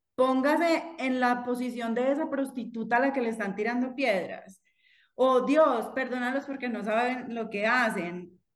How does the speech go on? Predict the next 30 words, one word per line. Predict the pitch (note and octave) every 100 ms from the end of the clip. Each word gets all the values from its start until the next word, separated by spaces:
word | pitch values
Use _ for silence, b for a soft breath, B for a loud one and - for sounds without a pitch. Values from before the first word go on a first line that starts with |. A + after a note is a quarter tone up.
| _ _ _
O | A#3+ A#3+
sea, | C4+
eso | A#3+ B3+ C4+
es, | B3 - -
eso | C4+ D4+
es | D#4+
el, | F4+ E4 - -
todo | F#4 G4
el | G4 G4+
tiempo | F#4+ F#4+ F4+
haciendo | D#4+ C#4+ C#4
un | C#4+
llamado | D#4+ E4 D#4+
a | D4+
la |
empatía, | C4 A#3+ G#3+ G#3 B3+ G3+ E3+
a | - A3 A3
usted | A3+ - C4+ C#4 D#4 D#4+ - B _ _
no | A3 A#3 A3+
sabe | A3 B3+ C4 C#4+ D#4 D4
lo | B3 A#3
que |
está | A3 G#3 F#3+
pasando | G#3 A#3+ B3+ C4 B3+
por | B3+
la | G3 F3+ - F#3+
mente | G3+
de | G#3 E3+
esa | A3+
persona. | A3 F3+ F#3+ F3+ -